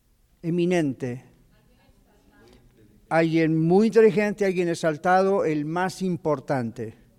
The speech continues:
Right? Preeminencia es por sobre todo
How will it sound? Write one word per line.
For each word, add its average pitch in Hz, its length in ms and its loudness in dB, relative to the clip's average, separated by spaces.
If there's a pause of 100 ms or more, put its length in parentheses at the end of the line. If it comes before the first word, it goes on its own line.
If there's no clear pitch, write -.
(500)
Right? 226 180 -2 (720)
Preeminencia 208 1600 2 (840)
es 165 280 -2
por 165 260 0
sobre 185 720 2
todo 185 560 2